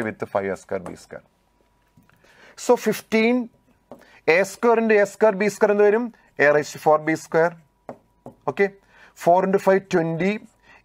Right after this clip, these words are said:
A B into A square B square. A, A square becomes A cube. And B, B square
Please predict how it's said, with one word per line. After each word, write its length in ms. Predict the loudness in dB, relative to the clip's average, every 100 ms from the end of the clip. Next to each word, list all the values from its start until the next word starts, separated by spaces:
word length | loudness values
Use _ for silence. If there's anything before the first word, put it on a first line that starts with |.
| 0
A 40 | 2 2 0
B 140 | 0 0
into 200 | 0 0 0
A 40 | -2 0
square 240 | -2 0 -2
B 100 | -6
square. 220 | -2 -2 0 0
A, 20 | 0 2 0
A 20 | -2
square 200 | -2 -2 0
becomes 260 | -2 -4 -6 _ _ -2
A 40 | -2 -4
cube. 260 | -4 0 -2 -2 _ _ _ _ -4
And 220 | -2 -2
B, 160 | -2 -2 -2
B 100 | -4 -4
square 240 | -4 -2